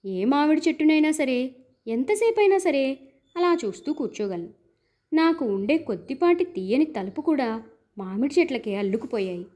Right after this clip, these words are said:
పదేళ్ల క్రితం, అంటే నాకు పదిహేనేళ్ల వయసులో, మా ఊళ్ళో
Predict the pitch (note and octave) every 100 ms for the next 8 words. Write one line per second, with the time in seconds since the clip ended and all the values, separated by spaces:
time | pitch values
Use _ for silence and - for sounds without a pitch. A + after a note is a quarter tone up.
0 | _ _ _ _ _ _ - A#3 G3 F#3
1 | B3+ D#4 D4+ C#4 A#3+ - _ _ _ -
2 | G3+ G3 D4 D4+ - _ - F4+ F#4+ F4+
3 | A#3 G#3 G3+ G3 F3+ G#3+ D#4+ C#4+ C#4+ D4
4 | B3 A#3+ - _ _ _ A3 G#3 G3 F#3+
5 | B3 A#3